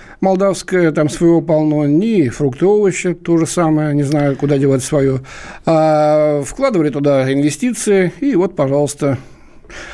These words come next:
сказали нам теперь: «До свидания. Может быть, мы позволим вам, э, э, м, от-, открыть русскоязычные школы»,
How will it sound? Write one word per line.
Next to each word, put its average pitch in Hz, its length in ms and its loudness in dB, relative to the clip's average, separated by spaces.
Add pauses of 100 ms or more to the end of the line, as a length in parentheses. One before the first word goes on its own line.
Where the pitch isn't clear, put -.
(140)
сказали 185 360 0
нам 170 180 0
теперь: 156 240 0
«До 147 120 0
свидания. 208 600 -2 (480)
Может 226 400 2
быть, 214 200 -2
мы 208 160 0
позволим 180 560 0
вам, 160 340 -2
э, - 20 -8
э, 135 540 -2
м, 123 340 0
от-, 123 300 0
открыть 165 420 -2
русскоязычные 143 600 -2
школы», 107 500 -6